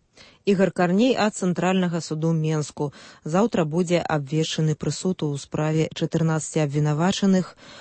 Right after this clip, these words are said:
у масавых беспарадках падчас мітынгу прадпрымальнікаў дзясятага студзеня. А заўтра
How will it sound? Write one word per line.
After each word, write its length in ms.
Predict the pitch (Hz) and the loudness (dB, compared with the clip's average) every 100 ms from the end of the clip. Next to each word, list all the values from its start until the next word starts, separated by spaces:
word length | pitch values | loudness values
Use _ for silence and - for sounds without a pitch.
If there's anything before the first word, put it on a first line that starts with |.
| - | -6
у 180 | 170 196 | 0 2
масавых 440 | 165 156 - 156 143 | 2 0 0 0 0
беспарадках 540 | 147 - 156 160 165 - | -2 0 0 0 -4 -4
падчас 320 | - 156 - | -2 -2 0
мітынгу 460 | 165 151 151 147 - | 0 0 0 -2 -2
прадпрымальнікаў 640 | 127 160 165 170 170 165 151 | 0 2 2 2 2 0 0
дзясятага 460 | - 147 147 147 | -2 -2 -2 -4
студзеня. 580 | - 175 165 151 147 143 - - - - - - | -4 0 2 2 0 -2 -8 -20 -20 -20 -20 -4
А 220 | 170 160 | 0 2
заўтра 500 | 139 180 214 214 | 2 2 2 2